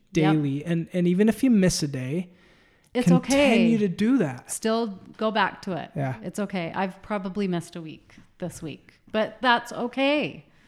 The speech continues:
Speaker 1: I'm human.
Speaker 2: Yeah.
Speaker 1: Things have come up.
Speaker 2: Yeah.
Speaker 1: And I'm okay with that, but it doesn't mean I'm gonna stop.
Speaker 2: Yeah.
Speaker 1: I'm not just gonna give up because it was a weird week.
Speaker 2: Look at, and look at what it's done for your life,
Speaker 1: Mm-hmm.
Speaker 2: right? It's
Speaker 1: It really
Speaker 2: totally
Speaker 1: has.
Speaker 2: changed your life.
Speaker 1: It has.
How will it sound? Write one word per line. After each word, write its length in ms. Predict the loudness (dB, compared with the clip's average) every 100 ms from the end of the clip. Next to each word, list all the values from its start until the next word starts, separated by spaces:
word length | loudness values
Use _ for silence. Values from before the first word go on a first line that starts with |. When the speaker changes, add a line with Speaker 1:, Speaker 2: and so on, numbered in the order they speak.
| -12 -4
Speaker 1:
I'm 120 | 0
human. 520 | 0 0 -2 -4 -4
Speaker 2:
Yeah. 160 | -2 0
Speaker 1:
Things 140 | -2 -6
have 120 | -6
come 160 | -2
up. 260 | 0 -2 -4 -8
Speaker 2:
Yeah. 180 | -4 -4 -8 -14
Speaker 1:
And 400 | -6 -4 -4 -6 -4
I'm 200 | -2 -2
okay 300 | -2 -2 -2
with 160 | -2
that, 240 | -4 -4 -4
but 240 | -4 -4 -6 -18 _
it 80 | -8
doesn't 200 | -6 -4
mean 100 | -4
I'm 80 | -6
gonna 140 | -8
stop. 500 | -12 -6 -2 -2 -4
Speaker 2:
Yeah. 160 | -6 -6 -8 -14 -20 -12
Speaker 1:
I'm 80 | -6
not 160 | -4 -4
just 160 | -8 -8
gonna 120 | -8
give 240 | -8 -8
up 300 | -8 -8 -12 -18
because 640 | -18 -14 -14 -12 -14 -20 -20 -20 _ _
it 100 | -14
was 120 | -12
a 60 | -10
weird 280 | -10 -12 -12
week. 360 | -14 -14 -18 -20 _ -4
Speaker 2:
Look 300 | 4 6 4
at, 100 | 0
and 180 | 0 2
look 140 | 0
at 60 | 0
what 140 | 0
it's 160 | -2 -4
done 320 | -6 -4 -6 -10 _
for 180 | -8 -4
your 120 | -4
life, 400 | -6 -10 -14 -16 -10
Speaker 1:
Mm-hmm. 280 | -8 -6 -10 -8
Speaker 2:
right? 240 | -6 -6 -6
It's 200 | -10 -8
Speaker 1:
It 120 | -10
really 160 | -8 -2
Speaker 2:
totally 280 | 2 2 2
Speaker 1:
has. 80 | 0
Speaker 2:
changed 320 | -2 -2 -4
your 100 | -6
life. 220 | -6 -8 -14 -20 _
Speaker 1:
It 80 | -12
has. 240 | -10 -12